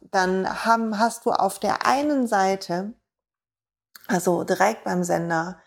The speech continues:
ist die Selbstkundgabe. Ist die eine Seite dieses Quadrates, dieser Box.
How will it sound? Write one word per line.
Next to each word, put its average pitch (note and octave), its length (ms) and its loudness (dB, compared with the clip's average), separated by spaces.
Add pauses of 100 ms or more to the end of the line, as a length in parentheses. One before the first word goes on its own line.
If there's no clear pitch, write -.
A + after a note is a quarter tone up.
(320)
ist F#3 240 -4
die F#3+ 80 0
Selbstkundgabe. F3+ 1160 -4 (800)
Ist - 120 -10
die - 180 -6
eine F#3+ 260 0
Seite E3 340 -2
dieses D#3+ 380 -6
Quadrates, D#3+ 840 -2
dieser - 280 -10
Box. - 500 -12